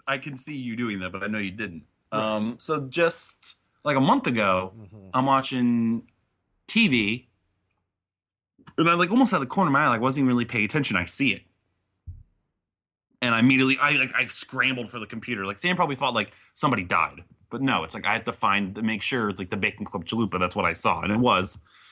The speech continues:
Speaker 1: I was nervous because they said it was, like, a new sauce. It was, like, an avocado ranch. It still tasted the same and great to me, is all I know.
Speaker 2: The, the difference is negligible.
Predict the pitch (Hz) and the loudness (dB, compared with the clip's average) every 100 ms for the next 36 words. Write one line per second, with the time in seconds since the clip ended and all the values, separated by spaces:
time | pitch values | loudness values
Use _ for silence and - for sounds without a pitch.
0 | _ - 123 190 339 240 185 185 180 170 | _ -2 2 6 6 6 4 0 0 0
1 | 185 175 165 147 156 196 - 208 110 - | 2 0 2 2 4 4 4 2 2 0
2 | 127 113 107 - 143 151 113 107 87 85 | -8 -6 -6 0 2 2 2 0 0 0
3 | 85 82 - - _ _ _ _ _ _ | -6 -8 -14 -18 _ _ _ _ _ _
4 | _ _ _ _ - - - - 180 202 | _ _ _ _ -18 -18 -16 -4 -2 -2
5 | 165 131 147 139 143 120 107 90 131 131 | -4 -4 -6 -6 -8 -8 -8 -4 -2 0
6 | 123 107 117 113 113 101 90 85 90 95 | 0 0 -2 -2 -2 0 0 0 0 2
7 | 92 78 - - 135 139 - 147 147 139 | 0 -2 -10 -6 -4 -4 -8 -10 -8 -6
8 | 117 156 170 147 139 117 120 117 98 92 | -6 -8 -8 -14 -14 -12 -10 -8 -10 -12
9 | 87 87 | -10 -10